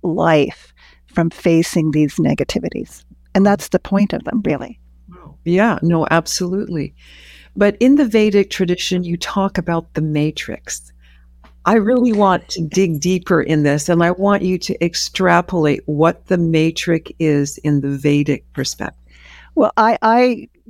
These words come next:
Speaker 1: call it the matrix sometimes to help people understand what it is. The, the, the Vedic understanding of it is, calls it the illusion.
Speaker 2: Okay.
Speaker 1: Um, but to me, it's, it, we understand it in modern terms because we've seen either this movie, The Matrix, or we've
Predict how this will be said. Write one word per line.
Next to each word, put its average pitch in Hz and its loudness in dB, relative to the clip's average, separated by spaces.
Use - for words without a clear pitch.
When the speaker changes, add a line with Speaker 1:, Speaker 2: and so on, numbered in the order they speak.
Speaker 1:
call 185 2
it - -4
the 254 2
matrix - -2
sometimes 180 0
to - 2
help 185 0
people - -2
understand 170 0
what 170 0
it 165 0
is. 160 -2
The, 208 4
the, 185 2
the 190 -6
Vedic 214 2
understanding 175 -2
of 156 -2
it 151 -8
is, 151 -8
calls 160 2
it 156 -4
the 156 2
illusion. 147 -6
Speaker 2:
Okay. 214 -10
Speaker 1:
Um, 180 2
but 240 0
to - 0
me, 262 4
it's, - -4
it, 208 2
we 220 0
understand 220 2
it 180 0
in 180 2
modern 170 2
terms 196 -2
because 175 0
we've 165 0
seen 190 2
either 170 4
this 175 0
movie, 175 0
The 165 0
Matrix, 165 -2
or 170 0
we've 165 2